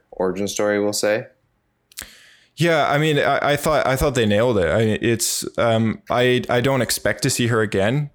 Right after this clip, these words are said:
Speaker 2: Um, if, if we do see her again, and especially in this season, I hope it's a pretty good reason. Uh,
Speaker 1: Right.
Speaker 2: but, you know, they, uh, they managed to, uh,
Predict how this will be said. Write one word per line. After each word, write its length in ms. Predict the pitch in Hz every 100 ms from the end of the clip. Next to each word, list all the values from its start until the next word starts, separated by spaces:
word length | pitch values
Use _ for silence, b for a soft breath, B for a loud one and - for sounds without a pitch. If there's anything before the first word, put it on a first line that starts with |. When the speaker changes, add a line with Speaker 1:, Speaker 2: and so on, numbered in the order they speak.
| _ 415
Speaker 2:
Um, 420 | 120 107 98 98 -
if, 240 | 117 - _ -
if 400 | 120 107 - - _ _
we 140 | 113 110
do 180 | 113 113
see 160 | -
her 80 | 120
again, 280 | 107 117 117
and 220 | 107 101 110
especially 420 | - 113 - 107
in 60 |
this 160 | 101 101
season, 300 | 120 113 123
I 220 | 107 101 98 -
hope 240 | 110 107 110
it's 220 | 101 -
a 180 | 101 95 - _ -
pretty 180 | 117 101
good 240 | 107 98 _ _ _ _ -
reason. 480 | 110 101 107 120 120 b b b b -
Uh, 340 | 113 104 101 90
Speaker 1:
Right. 160 | 98 107
Speaker 2:
but, 320 | 104 - - _
you 120 | 113
know, 160 | 104 104
they, 340 | 110 104 104
uh, 200 | 101 95 - B B B B B B B
they 100 | 120 113
managed 520 | 107 104 104 - -
to, 440 | - 107 104 101
uh, 360 | 101 98 95